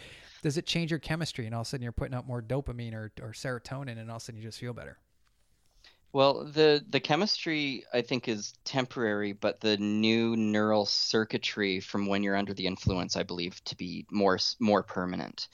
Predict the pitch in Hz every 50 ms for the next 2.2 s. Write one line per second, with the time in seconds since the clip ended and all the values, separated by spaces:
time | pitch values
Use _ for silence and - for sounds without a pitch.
0 | - - - - - - - - - _ - - 95 92 92 90 - - 98 107
1 | 95 - 113 127 143 - 156 131 113 120 104 101 98 95 80 78 90 95 - _
2 | _ - - 101